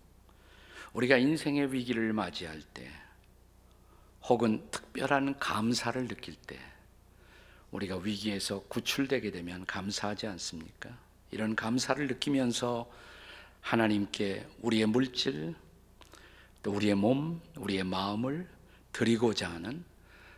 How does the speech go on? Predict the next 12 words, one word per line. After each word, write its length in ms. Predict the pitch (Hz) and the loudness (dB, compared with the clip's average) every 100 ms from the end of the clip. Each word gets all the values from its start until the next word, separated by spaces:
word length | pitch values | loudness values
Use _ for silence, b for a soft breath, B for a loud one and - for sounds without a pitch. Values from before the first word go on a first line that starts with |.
| B | B
하나님과의 680 | - 101 95 87 80 80 85 | -4 -2 0 -4 -6 -6 -4
약속을 680 | 85 - - 127 107 117 120 | -4 -2 0 2 2 0 -2
할 100 | 101 | -2
수가 260 | - 107 | -4 -4
있습니다. 560 | 92 - - 73 71 - - - - b b b b - | -4 -4 -4 -8 -12 -16 -20 -20 -20 b b b b -10
그것이 240 | 104 - | -8 -6
바로 220 | 101 95 | -6 -4
서원이죠. 600 | 95 - 107 82 67 - - - - - - - B B B B B B - | -2 0 -2 -4 -8 -10 -12 -20 -20 -20 -20 -20 B B B B B B 2
또 80 | 127 | 6
오늘 180 | 139 139 | 8 8
본문에 360 | 135 160 165 | 6 8 6
보면 520 | 123 110 110 110 120 | 6 2 2 0 -4